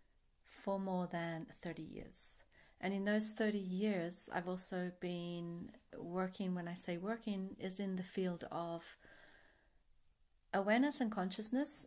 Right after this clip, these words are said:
and transformation and understanding the self, understanding where I'm going, and understanding more than just the mind and the body. So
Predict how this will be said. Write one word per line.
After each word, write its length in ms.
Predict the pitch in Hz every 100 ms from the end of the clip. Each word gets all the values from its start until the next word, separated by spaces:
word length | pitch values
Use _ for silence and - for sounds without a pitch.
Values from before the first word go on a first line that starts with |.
| -
and 180 | 180 190
transformation 1080 | 190 180 180 - 175 170 180 - 160 165 -
and 320 | 180 175 -
understanding 1120 | - 180 180 180 - 180 175 170 165 165 165 - 170
the 140 | 170
self, 720 | - 208 233 311 - - - - _ - _ _ _ _ _ _
understanding 1080 | - 196 190 185 - 180 175 170 165 165 170 - _ _ _ _ _ _ _
where 320 | 220 185 175
I'm 180 | 170 170
going, 500 | 185 190 247 285 302 - - - -
and 160 | 190
understanding 680 | 175 190 185 - 180 175 170
more 260 | 170 170 165
than 220 | 165 165
just 600 | 170 165 160 - - - 320 185
the 80 | 185
mind 400 | 175 165 170 165
and 140 | 160
the 60 | 156
body. 440 | 160 160 156 156
So 600 | - - 180 175 170 170